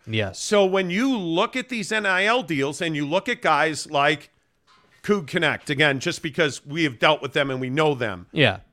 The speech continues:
Speaker 2: They're really easy to deal with.
Speaker 1: Yeah, and that's how it should be. And, and that's why I was disappointing that, that there is no Ute Connect, if you will, or whatever, you know, whatever you'd call it. Like, there's no program for it. It sucks.
Speaker 2: It's, it's really surprising. All right, a couple
Speaker 1: Yeah.
Speaker 2: more on this, 'cause I do,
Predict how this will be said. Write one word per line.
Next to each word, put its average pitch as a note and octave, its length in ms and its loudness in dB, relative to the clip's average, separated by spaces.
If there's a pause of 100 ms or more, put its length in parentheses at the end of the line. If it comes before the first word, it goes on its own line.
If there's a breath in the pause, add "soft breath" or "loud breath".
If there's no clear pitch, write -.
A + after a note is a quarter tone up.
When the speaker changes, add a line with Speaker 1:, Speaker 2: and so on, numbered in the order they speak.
(760)
Speaker 2:
They're A3 140 -4
really A3+ 240 -2
easy A3+ 260 -8
to F3+ 80 -8
deal G#3 240 -4
with. E2 260 -8 (100)
Speaker 1:
Yeah, C#4 120 6
and A3+ 160 2
that's C4 160 0
how C#4+ 100 6
it G3 60 -2
should - 220 -4
be. G2 400 -2
And, D3+ 200 -4
and D#3+ 140 -2
that's G3 160 2
why G#3+ 100 4
I F#3 40 4
was E3+ 100 -2
disappointing D#3+ 560 -6
that, B2+ 240 -4
that B2+ 240 -2
there C3+ 180 6
is C3+ 220 2
no A#2 440 -2 (220)
Ute B2 360 -6
Connect, F2+ 340 -12
if F2 160 -10
you G2+ 100 -2
will, F2+ 240 -2
or F2+ 80 -2
whatever, G2 400 2
you G2 120 -10
know, G#2 100 -4
whatever A2 240 0
you'd G2+ 140 -4
call A2 220 2
it. G#2 60 -8
Like, A2+ 140 -6
there's A2 220 -4
no B2+ 240 4
program C3 560 0
for E2 240 -16
it. - 80 -12
It G#2 100 -12
sucks. B2+ 440 -6
Speaker 2:
It's, G3 340 2
it's F#3 240 2
really F3+ 240 2
surprising. A#2 560 0
All B2 40 -2
right, C#3 120 2
a C3+ 40 0
couple F#3+ 200 2
Speaker 1:
Yeah. E3 60 4
Speaker 2:
more E3 140 6
on C#3+ 120 4
this, C#3+ 180 0
'cause - 180 0
I D3 80 4
do, G3 240 0